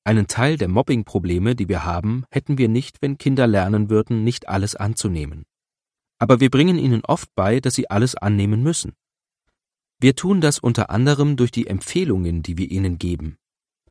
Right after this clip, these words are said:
Wenn dich jemand beleidigt oder ärgert, musst du dich dagegen wehren. Oder: „Lass dir das nicht gefallen, wenn die dir mit ihren Worten wehtun.“ Schauen wir auf die Täterseite.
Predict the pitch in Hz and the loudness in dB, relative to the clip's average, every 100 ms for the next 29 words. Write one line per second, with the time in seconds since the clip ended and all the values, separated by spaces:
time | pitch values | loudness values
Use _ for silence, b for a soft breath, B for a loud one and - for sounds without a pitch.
0 | _ _ _ _ _ _ - 98 127 127 | _ _ _ _ _ _ -2 2 4 4
1 | 123 120 107 85 82 85 113 117 - - | 4 2 0 -2 0 2 2 2 -2 -10
2 | 71 71 87 101 117 110 - - 101 120 | -10 -6 0 2 4 2 -2 -6 0 0
3 | - 107 95 92 82 85 85 73 90 85 | 2 0 0 -2 -4 -4 -4 -2 0 -2
4 | 78 - _ _ - 104 120 127 - _ | -6 -10 _ _ -2 2 2 0 -6 _
5 | _ _ _ _ _ - 131 - 151 139 | _ _ _ _ _ 0 0 2 2 2
6 | 120 131 - 127 110 127 131 101 104 104 | 2 0 0 0 2 4 4 2 2 2
7 | 98 104 110 101 - 107 98 87 95 113 | 0 2 2 2 0 0 0 0 0 0
8 | 95 80 101 113 - 82 73 - _ _ | -4 0 0 0 -2 -8 -8 -14 _ _
9 | _ _ _ _ _ _ _ _ _ _ | _ _ _ _ _ _ _ _ _ _
10 | _ _ _ _ _ _ - 147 185 180 | _ _ _ _ _ _ -2 2 4 2
11 | - - 143 104 92 80 - 78 - | 0 -4 -2 -2 -2 -6 -8 -10 -14